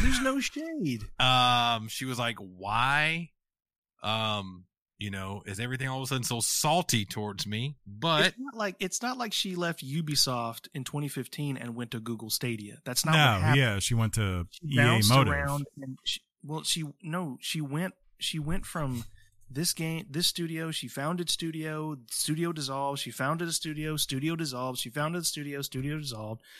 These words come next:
Speaker 1: I mean, she hasn't, she hasn't produced anything since twenty fifteen.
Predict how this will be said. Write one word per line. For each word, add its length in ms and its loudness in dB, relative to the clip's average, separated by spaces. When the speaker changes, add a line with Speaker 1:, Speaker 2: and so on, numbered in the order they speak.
Speaker 1:
I 40 -6
mean, 80 -2
she 180 0
hasn't, 560 -2
she 200 -4
hasn't 360 -6
produced 560 -2
anything 480 -2
since 240 -2
twenty 240 -4
fifteen. 600 -8